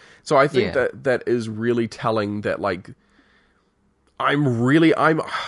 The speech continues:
Speaker 1: I would put money on the fact that they would be stupid not to make a Jurassic Park game with the Far Cry franchise. You know, where you go in, you're, you're like a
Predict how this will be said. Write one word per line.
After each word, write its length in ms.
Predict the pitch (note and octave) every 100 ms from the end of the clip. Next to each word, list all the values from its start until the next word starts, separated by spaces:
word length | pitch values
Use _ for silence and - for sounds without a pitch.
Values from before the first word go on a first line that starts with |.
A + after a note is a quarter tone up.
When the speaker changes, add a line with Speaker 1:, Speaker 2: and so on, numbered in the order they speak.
| -
Speaker 1:
I 160 | - C#3+
would 240 | D#3 C#3+
put 300 | - F3+ D#3
money 360 | C3+ C3+ B2+ C3+
on 140 | A#2+
the 80 | A#2+
fact 280 | - A#2+ G#2+
that 360 | G2+ - F#2
they 160 | - C3
would 140 | C3+
be 100 | A#2
stupid 720 | A2+ - - - D3 C#3+ C3 A2+
not 320 | A2+ A#2 -
to 100 | -
make 160 | A#2+ G#2
a 60 |
Jurassic 460 | A2 G#2 G#2 A#2+ G#2
Park 280 | - G2 -
game 320 | D#2 D#2+ F2+
with 120 | A2 G#2
the 80 |
Far 180 | G#2+ F2+
Cry 180 | - F2+
franchise. 640 | - C#2+ - - - - _ _ _ _ _ _ _ _ -
You 100 | A#2
know, 320 | A#2 B2 C3+ _ _ _
where 140 | - B2
you 160 | C3
go 260 | C3 C3+ C3
in, 380 | A#2 A#2 A2+ - _ _ _ _ -
you're, 240 | B2+ B2
you're 240 | A2 C3
like 180 | B2+
a 40 | D3+